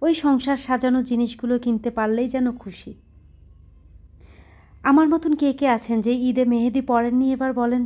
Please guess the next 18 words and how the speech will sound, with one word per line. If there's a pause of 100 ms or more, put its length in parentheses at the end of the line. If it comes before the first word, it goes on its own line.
তো? (720)
আমি
কিন্তু
প্রতি
বছর
একটি
মেহেদি
কিনি, (520)
অথচ (220)
মেহেদি
হাতে
পরা
হয়
না। (640)
প্রত্যেকবার
ভাবি
যে
এবার